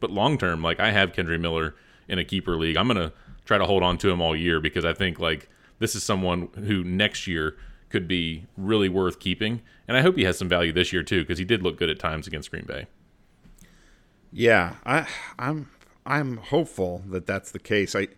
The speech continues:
Speaker 2: I do worry a little bit, though, that, like, they might view Tony Jones as, like, the Jamal Williams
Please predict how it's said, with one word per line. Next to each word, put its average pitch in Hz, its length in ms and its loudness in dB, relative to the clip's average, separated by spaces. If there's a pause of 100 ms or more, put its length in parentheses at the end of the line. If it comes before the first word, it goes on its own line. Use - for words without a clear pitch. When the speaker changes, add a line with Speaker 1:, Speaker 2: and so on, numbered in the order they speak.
(400)
Speaker 2:
I 104 100 2
do 147 220 2
worry 110 500 4
a 90 80 4
little 95 320 2
bit, 85 240 -2
though, 87 200 -2
that, 85 200 -6
like, 82 400 -10 (680)
they 95 120 2
might 92 300 0 (340)
view 92 400 -4
Tony 90 360 -4
Jones 87 420 -4
as, 76 180 -16
like, 85 360 -10 (360)
the 95 160 -2
Jamal 85 520 -2
Williams 87 600 -2